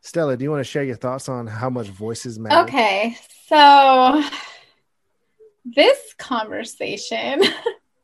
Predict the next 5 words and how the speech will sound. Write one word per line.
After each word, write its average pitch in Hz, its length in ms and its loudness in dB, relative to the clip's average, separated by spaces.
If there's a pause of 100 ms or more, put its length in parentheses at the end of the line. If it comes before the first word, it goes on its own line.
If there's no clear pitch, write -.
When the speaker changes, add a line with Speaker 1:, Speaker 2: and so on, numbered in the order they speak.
(260)
Speaker 2:
<laughs> - 680 -12
actually, 233 1080 0
uh, 214 480 0
started 220 920 0
because 226 720 0